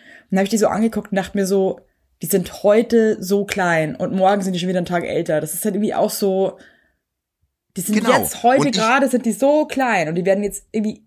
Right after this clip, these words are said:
Speaker 1: auch, das ist heute dieser Moment und mich kotzt das voll an und so und das ist echt was, auf, ähm, an was ich total arbeiten möchte, irgendwie mehr im Hier und Jetzt zu sein.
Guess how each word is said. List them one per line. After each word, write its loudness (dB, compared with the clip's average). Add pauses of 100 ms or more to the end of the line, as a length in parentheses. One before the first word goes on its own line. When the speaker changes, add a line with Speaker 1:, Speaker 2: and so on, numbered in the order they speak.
(100)
Speaker 1:
auch, -4
das -10
ist -10 (220)
heute 2
dieser 2
Moment 0 (300)
und -4
mich 0
kotzt -4
das -2
voll 2
an 2
und 4
so 2
und 2
das -4
ist -8
echt -6
was, -4
auf, 0
ähm, 0
an -4
was -2
ich -8
total -4
arbeiten 0
möchte, -2 (460)
irgendwie 4
mehr 2
im -4
Hier 2
und 0
Jetzt -2
zu 0
sein. -4